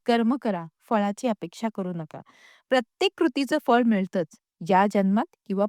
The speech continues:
पुढच्या जन्मात. आणि सर्वात महत्त्वाचं, जे जन्म घेतं त्याला मृत्यू निश्चित आहे, पण जी आत्मा आहे ती अमर, अजर आणि अविनाशी आहे.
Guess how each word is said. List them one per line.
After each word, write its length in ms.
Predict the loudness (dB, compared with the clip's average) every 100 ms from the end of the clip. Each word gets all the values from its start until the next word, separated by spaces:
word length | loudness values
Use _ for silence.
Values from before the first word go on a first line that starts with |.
| -2
पुढच्या 320 | -6 -4 -4
जन्मात. 340 | -6 -8 -10 -14 _ _ _ _ _ -8
आणि 180 | -4 -2
सर्वात 440 | -2 0 0 2
महत्त्वाचं, 680 | 0 0 -2 -6 -6 -10 -10 -8 -4
जे 100 | 0
जन्म 360 | 2 4 4
घेतं 380 | 4 2 0 -4 0
त्याला 180 | 0 2
मृत्यू 380 | 2 -2 0
निश्चित 420 | 0 0 -4 -8 -8
आहे, 220 | -12 -14 _ -20 _ 2
पण 160 | 2 2
जी 180 | 2 4
आत्मा 440 | 2 2 2 4
आहे 280 | 2 -4 -8
ती 320 | _ _ -8 -4
अमर, 360 | 0 0 0 -2 -10 _ -6
अजर 500 | -2 -2 0 0 0 -4 _ _ 0
आणि 260 | 2 2 0
अविनाशी 560 | 0 0 0 -2 -2
आहे. 260 | -6 -6